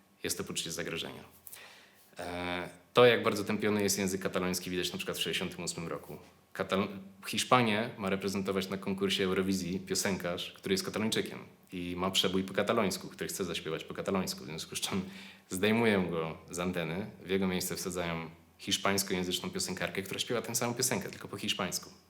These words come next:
Jest taki człowiek w Katalonii, który się nazywa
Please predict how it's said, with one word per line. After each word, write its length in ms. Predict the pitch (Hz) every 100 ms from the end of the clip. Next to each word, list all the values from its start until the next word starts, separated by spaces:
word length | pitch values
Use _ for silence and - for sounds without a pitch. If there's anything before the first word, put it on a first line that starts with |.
| - _ _ _ _ _ - - -
Jest 440 | 101 104 - - - - - - -
taki 200 | - 95
człowiek 360 | 110 110 95
w 60 | -
Katalonii, 440 | 87 87 82 82
który 160 | 78 90
się 120 | 87
nazywa 200 | 85 82